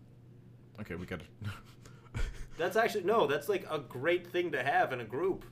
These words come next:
Speaker 2: Seriously.
Speaker 1: Well, that, I guess that's a, that's a, that's one thing.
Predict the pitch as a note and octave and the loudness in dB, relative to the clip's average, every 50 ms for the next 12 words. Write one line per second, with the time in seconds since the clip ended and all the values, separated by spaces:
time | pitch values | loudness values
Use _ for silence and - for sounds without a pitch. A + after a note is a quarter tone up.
0 | - - - D3+ G#3 F3+ - - E3 D3 A#2+ G#2 - - - - - - - - | -12 -6 -4 -2 -2 -2 -4 -2 -2 -2 -2 -2 -6 -10 -16 -20 -20 -20 -20 -20
1 | - - - - - - - - - - - - - - - - - - - - | -20 -20 -20 -20 -20 -20 -20 -20 -20 -20 -20 -20 -20 -20 -20 -20 -20 -20 -20 -20
2 | - - C3+ C3+ C#3 - - G#2+ A2+ B2 B2+ - A#2 - A#2+ A2 - - G#2 - | -14 -10 -8 -8 -8 -8 -8 -6 -6 -6 -6 -6 -8 -8 -8 -6 -6 -6 -6 -6
3 | - E2 D#2 - - - G#2 - - - D#2+ - - - - - - - F#2 - | -8 -10 -12 -8 -8 -8 -8 -8 -8 -10 -12 -12 -14 -18 -20 -18 -12 -10 -10 -10
4 | - - F#2 F#2 F#2+ F#2+ F2+ - - E2 E2 F2+ | -10 -10 -8 -6 -6 -6 -6 -8 -10 -8 -8 -10